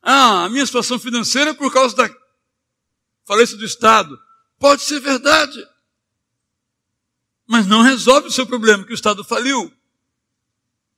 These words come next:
Você tem que pagar as suas contas. Como você vai sair dessa? Só estou ilustrando de modo bastante dramático e simples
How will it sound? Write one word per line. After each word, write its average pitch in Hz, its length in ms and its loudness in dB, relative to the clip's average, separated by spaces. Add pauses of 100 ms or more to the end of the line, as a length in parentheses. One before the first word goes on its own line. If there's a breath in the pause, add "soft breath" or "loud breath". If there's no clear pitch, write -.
(140)
Você 160 280 -4
tem 202 120 -8
que - 60 -20
pagar 254 320 0
as - 60 -6
suas 247 240 -8
contas. 269 560 -6 (100)
Como 262 180 -20
você 240 140 -10
vai 208 160 -6
sair 190 300 -8
dessa? 160 360 -4 (300)
Só 285 120 -10
estou 311 140 -6
ilustrando 247 680 0
de 185 80 -14
modo 190 260 -8
bastante 175 400 -10
dramático 170 560 -6
e 151 60 -14
simples 170 760 -12